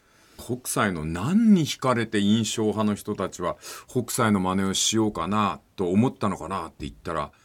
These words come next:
私の娘が、ちょっとあの、美術の方を大学で勉強してたんです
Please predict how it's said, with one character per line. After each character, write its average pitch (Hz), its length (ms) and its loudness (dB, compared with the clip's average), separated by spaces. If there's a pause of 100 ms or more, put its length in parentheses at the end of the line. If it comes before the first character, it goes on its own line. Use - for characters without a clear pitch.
私 90 240 -4
の 85 80 0
娘 82 580 -2
が、 73 140 -8
ち - 120 -6
ょ - 20 -8
っ - 20 -12
と 123 180 -2
あ 87 60 -4
の、 92 220 -4
美 139 240 2
術 117 260 -2
の 85 160 2
方 76 180 -4
を 71 80 -4
大 90 220 -2
学 87 180 -4
で 76 60 -6
勉 82 160 -4
強 78 140 -6
し - 80 -4
て 78 80 -4
た 76 120 -10
ん 71 60 -10
で 73 80 -14
す - 140 -16